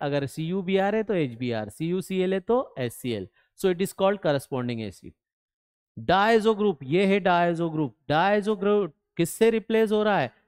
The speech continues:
हेलोजन से, by halogen atom and haloarine is formed। ये हेलोएरिन है, ब्रोमोबेंजीन, क्लोरोबेंजीन, दोनों को अगर एक साथ बोले तो haloarine is formed।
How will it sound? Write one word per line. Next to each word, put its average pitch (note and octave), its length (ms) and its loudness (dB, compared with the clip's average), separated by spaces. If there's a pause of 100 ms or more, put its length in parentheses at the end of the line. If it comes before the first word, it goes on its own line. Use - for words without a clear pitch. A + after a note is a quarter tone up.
(160)
हेलोजन C#3 640 0
से, F#2 280 -10 (460)
by D#3+ 320 2 (240)
halogen C3+ 560 -2
atom G2+ 360 -6 (120)
and B2 180 -4
haloarine F#3+ 720 4
is - 80 -14
formed। G2+ 400 -8 (840)
ये G#2+ 120 -6
हेलोएरिन F3 540 -2
है, F#3 80 -10 (100)
ब्रोमोबेंजीन, C3 760 -4 (120)
क्लोरोबेंजीन, C#3 800 -2 (320)
दोनों C#3+ 300 -6
को D#3+ 100 -6
अगर C#3+ 180 -4
एक C3+ 140 -6
साथ C#3 200 -6
बोले C#3 340 -6
तो C#3+ 120 -10
haloarine A#2+ 520 -4
is A2+ 140 -12
formed। F2+ 300 -14